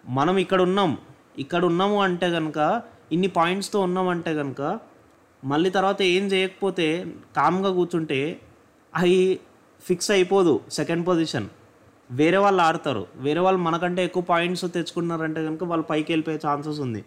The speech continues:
And మన దగ్గర ఇన్యాక్టివిటీ కనిపించినా, లేకపోతే మనము సిరీస్ ఆడి, మనము ఆ రన్స్ కానీ, లేకపోతే విన్నింగ్స్ కానీ లేకపోయినా, ఆ పాయింట్స్ కూడా కిందకు వచ్చేస్తాయి అన్నమాట. So,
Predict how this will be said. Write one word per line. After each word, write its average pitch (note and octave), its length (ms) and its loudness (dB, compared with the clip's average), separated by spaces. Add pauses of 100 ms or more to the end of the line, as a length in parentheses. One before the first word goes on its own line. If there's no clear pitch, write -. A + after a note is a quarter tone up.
(100)
And D#3 100 0
మన D3+ 240 2
దగ్గర F3 280 0
ఇన్యాక్టివిటీ F3 640 0
కనిపించినా, D#3+ 520 -4
లేకపోతే D#3 380 -4
మనము D#3+ 360 -2
సిరీస్ D#3+ 380 -2
ఆడి, E3 280 0 (340)
మనము E3 520 0
ఆ D3+ 140 4
రన్స్ D3 400 0
కానీ, D3+ 500 0
లేకపోతే D3 440 -2
విన్నింగ్స్ D#3 460 -2
కానీ D#3 260 -2
లేకపోయినా, C#3 600 -2 (320)
ఆ B2+ 40 0
పాయింట్స్ C#3 380 0
కూడా C#3 140 0
కిందకు C3+ 400 -4
వచ్చేస్తాయి A#2+ 400 -4
అన్నమాట. G#2 340 -6 (600)
So, F3+ 300 4